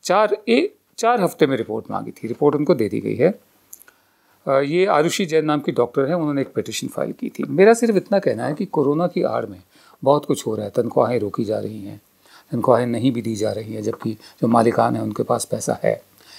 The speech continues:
ऐसा भी हो रहा है कि छटनी की जा रही है, अ, कुछ नॉन प्रोडक्टिव यूनिट्स बंद भी किए जा रहे हैं। ये कोरोना की आड़ में हो रहा है, क्योंकि जो मालिक हैं, चाहे वो किसी भी इंडस्ट्री के हों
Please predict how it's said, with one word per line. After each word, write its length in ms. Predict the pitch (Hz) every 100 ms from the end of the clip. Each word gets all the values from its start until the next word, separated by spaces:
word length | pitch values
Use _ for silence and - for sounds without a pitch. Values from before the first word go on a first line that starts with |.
| - - 131
ऐसा 220 | 131 160
भी 120 | 139
हो 160 | 123 135
रहा 120 | 131
है 80 | 127
कि 100 | 127
छटनी 380 | - 120 131
की 180 | 131 123
जा 180 | 107 117
रही 260 | 110 113 104
है, 100 | 113
अ, 1000 | _ _ _ _ _ _ - 113 113 107
कुछ 380 | - 120 - - 107 101
नॉन 340 | 107 110 131
प्रोडक्टिव 420 | 127 135 123 131 110
यूनिट्स 280 | 120 120 -
बंद 180 | 117 117
भी 100 | 135
किए 220 | 123 117
जा 160 | 107
रहे 140 | 101 104
हैं। 260 | 104 120 - - - - _ 139
ये 120 | 139
कोरोना 400 | 139 143 147 160
की 160 | 156
आड़ 200 | 113 104
में 120 | 95 101
हो 180 | 92
रहा 220 | 95 92 85
है, 140 | - _ _ _
क्योंकि 220 | 147 147
जो 200 | 175 180
मालिक 400 | 151 131 143 175 -
हैं, 120 | 110
चाहे 180 | - 127
वो 100 | 143
किसी 240 | 147 -
भी 100 | 170
इंडस्ट्री 380 | 151 113 - 156
के 100 | 156
हों 200 | 156 185